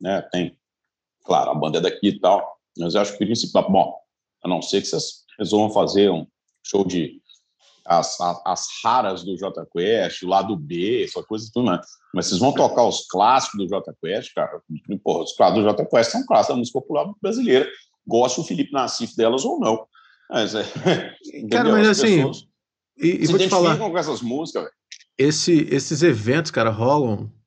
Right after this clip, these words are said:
Speaker 2: tipo, todo mês, assim, por exemplo, sábado agora a gente fez mesmo, a gente fez dois shows no mesmo dia. E o segundo show foi numa, pô, numa praça aberta, no interiorzão, assim, lá do, eu esqueci, é Mata de não sei das quantas, é próximo de Salvador.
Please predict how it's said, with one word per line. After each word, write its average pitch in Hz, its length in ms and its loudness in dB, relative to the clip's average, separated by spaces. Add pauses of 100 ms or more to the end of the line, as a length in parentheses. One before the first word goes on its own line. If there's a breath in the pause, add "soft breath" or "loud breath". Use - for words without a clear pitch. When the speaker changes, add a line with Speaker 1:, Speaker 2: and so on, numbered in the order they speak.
(120)
Speaker 2:
tipo, 110 540 -2
todo 156 260 0
mês, 123 400 2
assim, 107 240 -6
por - 200 -2
exemplo, 131 160 0
sábado 156 440 2
agora 127 280 4
a 151 40 2
gente 170 240 -2
fez 151 300 2
mesmo, 123 280 0
a - 40 -4
gente 120 140 -6
fez 143 140 -2
dois 180 220 0
shows 147 220 0
no 139 80 -4
mesmo 165 240 2
dia. 107 380 0 (680 loud breath)
E 135 80 -2
o 151 80 2
segundo 160 500 2
show 160 420 4
foi 139 300 -4
numa, 165 360 2 (300)
pô, 151 100 -2
numa 123 260 0
praça 127 540 -2
aberta, 113 760 0 (540 soft breath)
no 127 180 -4
interiorzão, 135 800 2
assim, 123 240 -4
lá 127 140 0
do, 117 240 -2
eu - 40 -2
esqueci, - 380 -8
é 139 100 -2
Mata 120 360 -2
de 123 100 -4
não 127 80 -2
sei 117 140 -6
das 110 200 -2
quantas, 101 240 -8
é - 20 -20
próximo 202 380 -2
de 123 80 -6
Salvador. 107 480 0